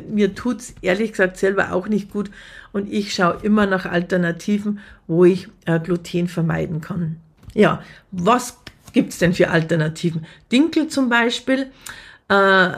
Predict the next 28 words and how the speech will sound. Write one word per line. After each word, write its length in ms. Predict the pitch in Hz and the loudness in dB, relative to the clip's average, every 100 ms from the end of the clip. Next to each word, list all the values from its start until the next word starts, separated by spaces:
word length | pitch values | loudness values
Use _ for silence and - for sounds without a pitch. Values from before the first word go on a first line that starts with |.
| - | -8
ist 160 | - 196 | -2 2
eine 80 | 180 | 2
Getreidesorte, 840 | 180 165 196 208 277 220 208 208 | 2 2 0 2 2 2 2 2
die 180 | 190 180 | 2 2
Weizen 460 | 165 185 208 190 - | 4 2 2 -4 -2
ähnelt, 540 | 180 202 277 302 285 - - - _ - | 2 2 2 0 -2 -12 -20 -20 _ -2
aber 640 | 202 202 208 208 - _ | 0 4 4 2 -2 _
oft 300 | - 220 - | -2 -2 -2
besser 320 | - 202 202 214 | -2 0 0 -2
verträglich 680 | 190 180 180 196 247 233 | 0 -2 0 0 -2 -2
ist, 220 | 240 247 - - _ | -4 -4 -12 -20 _
weil 280 | - 170 196 | -4 0 2
er 60 | 226 | 4
nämlich 360 | 202 208 180 | 4 4 4
weniger 400 | 175 196 208 175 175 | 2 6 6 6 4
Gluten 360 | 170 175 170 | 2 2 0
enthält 640 | 160 156 156 156 160 156 | -2 -2 0 2 2 0
und 420 | - 165 160 - - | -2 0 0 -6 -4
dadurch 300 | 175 180 185 | 0 0 0
ist 160 | 202 190 | -2 -2
das 180 | 175 - | -2 0
schon 180 | 170 | 2
mal 100 | 175 | 4
eine 100 | 156 | 2
ganz 240 | 139 156 180 | 2 2 2
eine 100 | 160 | 0
tolle 340 | - 160 - | 2 2 2
Option. 540 | 160 160 - 135 160 | -2 -4 -2 0 0